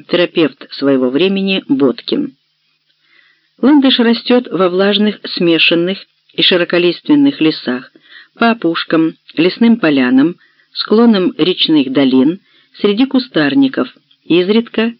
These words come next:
на заливных лугах. В степной зоне встречается редко.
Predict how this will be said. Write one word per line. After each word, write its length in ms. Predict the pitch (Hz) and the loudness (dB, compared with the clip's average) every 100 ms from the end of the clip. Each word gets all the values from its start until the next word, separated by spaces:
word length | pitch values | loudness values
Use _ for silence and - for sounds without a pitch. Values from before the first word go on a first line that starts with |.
| _ | _
на 160 | 165 202 | -4 0
заливных 540 | 202 190 156 165 - | 0 0 0 -2 -2
лугах. 520 | 190 175 139 110 - - _ _ _ _ _ _ _ _ _ _ _ _ _ _ _ _ _ | -2 0 -2 -2 -10 -20 _ _ _ _ _ _ _ _ _ _ _ _ _ _ _ _ _
В 100 | - | -16
степной 420 | - 226 254 302 | -6 0 2 2
зоне 320 | 196 139 127 | 4 4 2
встречается 640 | 127 147 151 226 247 - 143 | 2 -2 0 0 0 0 0
редко. 480 | 135 131 - 127 | 0 -2 -6 -8